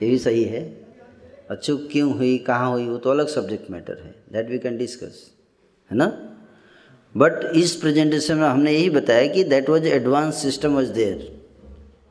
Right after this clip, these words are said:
है ना? अब कहाँ चूक हुई, कैसे हुई, it's a matter of study, है ना? क्यों हुआ, हो सकता है, कुछ भी हो सकता है, है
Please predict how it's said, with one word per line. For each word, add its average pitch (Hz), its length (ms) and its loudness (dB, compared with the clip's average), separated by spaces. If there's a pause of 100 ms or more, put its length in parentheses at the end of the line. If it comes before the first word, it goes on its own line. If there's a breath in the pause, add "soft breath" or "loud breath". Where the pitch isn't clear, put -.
(240)
है - 60 -12
ना? 208 200 -8 (880)
अब 110 100 0 (120)
कहाँ 156 280 4
चूक 175 280 0
हुई, 156 280 0
कैसे 151 380 -2
हुई, 156 580 -4 (420)
it's 139 180 -4
a 151 60 2
matter 151 320 0
of 156 140 0
study, 135 520 -4 (1400)
है 104 60 -10
ना? 143 200 -8 (100)
क्यों 185 240 -2
हुआ, 147 560 0 (100)
हो 185 80 0
सकता 185 340 -2
है, 127 140 0
कुछ 147 240 -8
भी 165 80 0
हो 147 120 0
सकता 135 340 -8
है, 120 140 -8
है - 120 -18